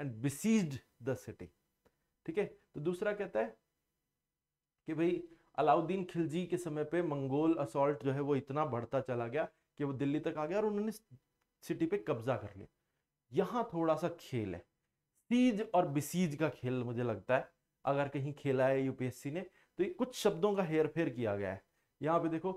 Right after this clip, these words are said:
कि दूसरे वाले ऑप्शन में कहते हैं कि सीज, सीज तो हो-, किया था। देखो मंगोलों ने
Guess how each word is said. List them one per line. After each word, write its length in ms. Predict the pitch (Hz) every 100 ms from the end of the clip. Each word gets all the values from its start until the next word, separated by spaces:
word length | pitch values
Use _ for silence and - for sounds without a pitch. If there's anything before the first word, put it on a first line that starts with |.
| - _ _ _
कि 320 | 202 208 208
दूसरे 460 | 143 131 165 220 247
वाले 220 | 233 226
ऑप्शन 280 | 220 214 226
में 160 | 214 202
कहते 220 | 202 226
हैं 60 | 240
कि 280 | 240 - - _
सीज, 580 | - - 208 247 196 135 _
सीज 380 | - 247 294 302
तो 140 | - 277
हो-, 260 | 185 175
किया 200 | - 180
था। 240 | 139 92 -
देखो 140 | 139 180
मंगोलों 500 | 165 160 165 185 190
ने 300 | 175 202